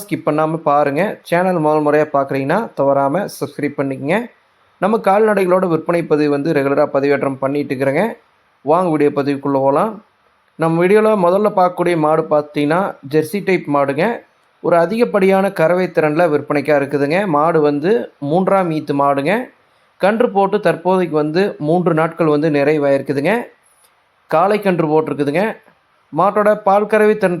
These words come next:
பார்த்தீங்கன்னா பதினெட்டு லிட்டர் வந்து சொல்லியிருக்கிறாங்க. நல்ல மடி செட் அமைப்புல பார்க்கறக்கே நல்லா அருமையா இருக்குதுங்க. ஜெர்சி டைப் மாடுங்க. காளை கன்று போட்டு மூன்று நாட்கள் ஆகுதுங்க. பதினெட்டு லிட்டர் வந்து கெப்பாசிட்டி சொல்லியிருக்கிறாங்க.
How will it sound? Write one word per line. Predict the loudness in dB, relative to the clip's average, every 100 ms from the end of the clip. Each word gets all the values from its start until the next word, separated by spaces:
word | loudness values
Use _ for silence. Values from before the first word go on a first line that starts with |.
| 0
பார்த்தீங்கன்னா | 0 -2 -2 -2 0 0
பதினெட்டு | 2 0 0 0
லிட்டர் | 2 0
வந்து | 2 0 -2
சொல்லியிருக்கிறாங்க. | -2 0 0 0 0 0 -2 -6 -18 _ _ -2
நல்ல | 0 2 2
மடி | 2 0
செட் | 0 -2
அமைப்புல | -2 0 2 2 -2 -2
பார்க்கறக்கே | 0 0 -4 -2 0
நல்லா | 2 2
அருமையா | 2 0 0
இருக்குதுங்க. | 0 -4 -2 -2 0
ஜெர்சி | 0 0 -2 -2
டைப் | -2 -2 0
மாடுங்க. | 0 -2 -2 -4 _ _ _ _ _ _ _
காளை | 0 2 2 2
கன்று | 0 0 2
போட்டு | 2 0 0
மூன்று | 0 2 0
நாட்கள் | -2 0 2 2
ஆகுதுங்க. | 2 -2 0
பதினெட்டு | 0 2 0 0 -2
லிட்டர் | 0 0
வந்து | 0 -2 -2
கெப்பாசிட்டி | -2 -4 -4 -6
சொல்லியிருக்கிறாங்க. | -2 -2 0 -2 0